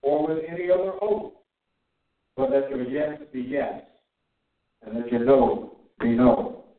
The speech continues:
lest you fall into judgment." Now that James has identified the conduct of the immoral rich, he turns his attention to those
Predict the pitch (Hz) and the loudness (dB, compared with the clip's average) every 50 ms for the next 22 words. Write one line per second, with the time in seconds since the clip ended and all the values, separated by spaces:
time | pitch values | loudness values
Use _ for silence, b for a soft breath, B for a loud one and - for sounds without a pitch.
0 | _ _ _ _ _ _ _ _ _ _ _ _ _ - 120 120 120 120 123 117 | _ _ _ _ _ _ _ _ _ _ _ _ _ -6 -4 -4 -4 -4 -6 -8
1 | 117 - 139 135 135 131 123 117 117 117 - 113 110 107 120 120 117 117 - - | -4 -2 0 0 2 0 -2 -4 -6 -8 -10 -12 -10 -4 0 0 0 0 -2 -6
2 | - 101 - - - - _ _ _ _ _ _ _ _ _ _ _ _ _ _ | -12 -14 -14 -16 -18 -20 _ _ _ _ _ _ _ _ _ _ _ _ _ _
3 | _ _ - 50 - - _ _ _ _ _ _ _ _ _ _ _ _ _ _ | _ _ -18 -18 -18 -20 _ _ _ _ _ _ _ _ _ _ _ _ _ _
4 | _ _ _ _ _ _ _ _ _ _ _ _ _ _ _ _ _ _ _ _ | _ _ _ _ _ _ _ _ _ _ _ _ _ _ _ _ _ _ _ _
5 | - - 147 156 160 160 170 190 196 196 185 180 - - 156 165 151 151 147 147 | -10 -8 -4 -2 0 0 0 0 -2 -2 -4 -4 -8 -4 0 2 2 2 2 0
6 | 151 151 - - 160 147 139 143 139 139 151 156 156 151 156 156 147 143 143 151 | -4 -4 -2 -2 -2 -2 -2 -2 -2 -2 -2 -2 -2 -2 -2 -4 -2 -2 -2 -2
7 | 156 147 143 131 - - 151 156 151 151 151 151 151 143 135 120 - - - - | -2 -4 -4 -6 -6 -6 -4 -4 -2 -2 -2 -2 -2 -2 -2 -2 -4 -8 -6 -4
8 | 147 139 135 131 131 131 135 151 151 151 156 151 147 143 139 139 139 135 139 139 | -4 -2 0 -2 -2 -2 -4 -6 -6 -6 -6 -4 0 4 6 6 6 6 4 2
9 | 135 131 123 127 131 - - - - _ - - _ _ _ _ _ _ _ _ | 0 -2 -4 -4 -4 -4 -6 -10 -14 _ -20 -20 _ _ _ _ _ _ _ _
10 | _ - 156 - - - 214 233 240 240 240 240 240 - - 170 165 - - 190 | _ -6 -4 -4 -2 0 2 4 4 4 4 2 0 -2 -4 -8 -8 -8 -6 -4
11 | 175 165 - 151 147 143 147 147 135 123 127 147 156 151 135 135 127 131 127 131 | -4 -4 -4 -4 -4 -4 0 2 2 2 4 4 6 6 6 6 6 4 0 -2
12 | 143 147 - | -6 -8 -10